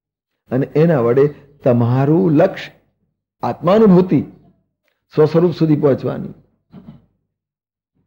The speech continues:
એનો માર્ગ તમને બતાવ્યો. આટલે સુધી તમારે જવાનું છે જ.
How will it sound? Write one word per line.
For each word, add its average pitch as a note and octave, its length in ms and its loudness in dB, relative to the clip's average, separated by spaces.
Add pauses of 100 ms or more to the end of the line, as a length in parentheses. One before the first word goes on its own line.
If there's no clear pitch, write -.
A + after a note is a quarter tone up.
(340)
એનો B2 140 -2
માર્ગ D#3 280 0
તમને A#2+ 220 -4
બતાવ્યો. A2+ 580 -6
આટલે C3+ 320 -6
સુધી A#2+ 220 -6
તમારે A2+ 340 -4
જવાનું G#2+ 500 -8
છે D#3 500 0
જ. A2+ 160 -6